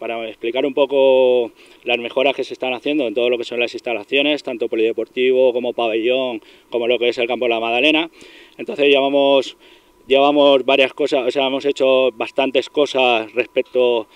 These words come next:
por ejemplo, a la cubierta del pabellón, que era una cubierta que estaba, estaba, que tenía goteras. Entonces lo que hemos hecho es impermeabilizar todo lo que es la, la cubierta para que los vestuarios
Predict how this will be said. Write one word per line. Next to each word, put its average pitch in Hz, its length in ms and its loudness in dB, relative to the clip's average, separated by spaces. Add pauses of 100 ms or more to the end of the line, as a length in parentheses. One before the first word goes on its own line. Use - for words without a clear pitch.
(180)
por 120 100 -6
ejemplo, 135 300 -2
a 135 40 4
la 131 120 2
cubierta 123 460 2
del 123 100 0
pabellón, 123 480 0
que 107 80 -8
era 120 120 -4
una 123 140 -4
cubierta 123 440 0
que 110 60 -4
estaba, 120 600 -2 (440)
estaba, 120 840 0
que 127 100 -6
tenía 123 260 0
goteras. 147 520 0
Entonces 127 340 -4
lo 117 80 0
que 113 60 -4
hemos 120 160 -6
hecho 127 180 -4
es 123 120 -4
impermeabilizar 117 800 -2
todo 117 200 -2
lo 113 120 -2
que 113 140 -4
es 110 80 -6
la, 110 300 -8 (360)
la 113 160 -4
cubierta 120 480 2
para 110 160 -6
que 107 120 -6
los 107 140 -4
vestuarios 120 580 -2